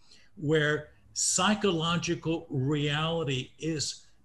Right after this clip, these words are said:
not as stable as we think it is. It's like time. It depends on the motion and the reference of the person who's experiencing it.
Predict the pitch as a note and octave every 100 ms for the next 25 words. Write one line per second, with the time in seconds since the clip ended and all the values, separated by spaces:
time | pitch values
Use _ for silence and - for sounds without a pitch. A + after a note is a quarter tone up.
0 | - D3 F#3+ G#3+ G3+ - - E3 E3+ D#3+
1 | C#3 B2+ C3 - D3+ D3 C#3 D3 E3 F2
2 | - - - - - - - - E3 D#3+
3 | E3+ E3+ E3+ - - F3+ F3+ B2+ A2 -
4 | D#3 - F3+ F3 - - D3 C#3+ C3+ B2+
5 | C#3 E3+ E3 - A#2+ A#2 A2 - - -
6 | - C#3 C#3 C3+ B2 D3+ E3 - A2+ G#2+
7 | - - C3+ G#2+ A#2 C3 C#3 C3+ C#3+ B2+
8 | A#2+ A2 B2 C3 - - D3 D3 C#3+ C3+
9 | - F#2 D#2 E2